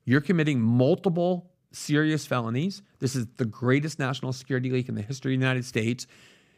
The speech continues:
You understand you're almost definitely gonna end up in an American prison, and not a nice American prison, for the rest of your life." He said, "That's the risk I've already, I've, I've already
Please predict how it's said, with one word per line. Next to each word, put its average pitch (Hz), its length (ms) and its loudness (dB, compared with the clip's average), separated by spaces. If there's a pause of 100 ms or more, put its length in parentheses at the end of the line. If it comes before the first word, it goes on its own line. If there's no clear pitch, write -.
(260)
You 147 280 8
understand 175 840 2 (420)
you're 139 280 6
almost 131 460 0
definitely 151 460 4
gonna 135 160 0
end 123 220 2
up 120 160 2
in 117 80 -2
an 117 100 0
American 123 400 0
prison, 110 520 0
and 113 160 2
not 131 240 2
a 139 80 0
nice 165 300 2
American 117 360 0
prison, 113 500 0 (520)
for 131 80 -8
the 143 100 6
rest 160 260 4
of 147 120 -2
your 127 120 4
life." 104 380 -4 (440)
He 135 100 4
said, 123 420 2 (100)
"That's 131 380 2
the 151 100 -2
risk 127 320 -2
I've 117 160 -2
already, 110 300 0 (160)
I've, 113 180 -4 (100)
I've 117 200 -6
already 117 400 0